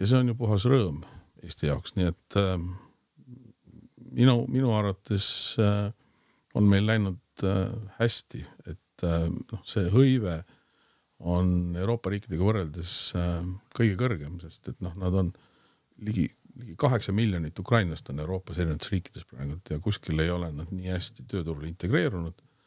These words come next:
Jah, kindlasti siin üks põhjus on see ka, et nad saavad vene keelega hakkama. No, nad, ja nii on. Ja, ja, ja siis me peame selle ära kasutama, nii et ma arvan, see on pigem nagu selline positiivne kogemus. Noh, need inimestel on muidugi raske ja, ja sellest tuleb aru saada.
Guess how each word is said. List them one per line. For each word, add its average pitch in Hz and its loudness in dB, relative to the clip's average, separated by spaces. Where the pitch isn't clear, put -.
Jah, 151 4
kindlasti 123 2
siin 98 0
üks - -8
põhjus 98 0
on 92 -2
see 101 0
ka, 92 0
et 76 -8
nad 76 -8
saavad 78 2
vene 80 4
keelega 71 0
hakkama. - -10
No, - -6
nad, 117 2
ja 123 8
nii 170 4
on. 82 0
Ja, 92 2
ja, 98 0
ja 98 -2
siis - -8
me 151 -6
peame 147 -2
selle 170 -4
ära 156 0
kasutama, 101 0
nii 110 8
et - -8
ma 165 2
arvan, 127 2
see 131 2
on 120 2
pigem 135 2
nagu 98 0
selline 95 -2
positiivne 80 0
kogemus. - -2
Noh, 90 -4
need 110 6
inimestel 95 4
on 98 4
muidugi 98 4
raske - 0
ja, 67 -4
ja 87 -6
sellest 90 -2
tuleb 78 0
aru 78 -4
saada. 67 -8